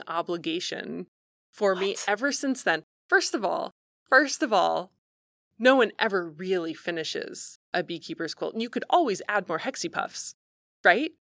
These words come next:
Speaker 2: Mm-hmm.
Speaker 1: But every time I start a new project, there is this little voice in the back of my head that's like, "You know,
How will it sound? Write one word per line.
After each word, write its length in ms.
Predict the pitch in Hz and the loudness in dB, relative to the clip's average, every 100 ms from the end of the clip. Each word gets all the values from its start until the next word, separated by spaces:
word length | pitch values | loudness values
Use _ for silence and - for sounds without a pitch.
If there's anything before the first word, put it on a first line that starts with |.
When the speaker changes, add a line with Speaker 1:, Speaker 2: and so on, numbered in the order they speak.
| _ | _
Speaker 2:
Mm-hmm. 340 | 190 190 175 196 - _ - | -8 -6 -6 -8 -12 _ 0
Speaker 1:
But 220 | 226 - - | 0 0 -4
every 380 | 330 330 311 302 | 0 0 0 -6
time 240 | 269 269 | -2 0
I 60 | 233 | 0
start 260 | 202 226 208 | 2 4 4
a 60 | 202 | 2
new 160 | 202 | -2
project, 600 | 202 196 175 165 160 208 | 0 0 2 0 -2 2
there 180 | 208 202 | 6 6
is 140 | 208 | 6
this 200 | 202 208 - | 2 -2 -2
little 260 | 247 302 311 | 0 2 2
voice 340 | 240 240 240 | 4 4 2
in 80 | 226 | -2
the 80 | 196 | 0
back 220 | 165 156 | 0 0
of 60 | 170 | -4
my 100 | 165 | -4
head 220 | 170 160 | -4 -6
that's 200 | 156 - | -8 -8
like, 200 | 190 - | -10 -10
"You 80 | 220 | -10
know, 460 | 262 226 - - | -8 -8 -8 -12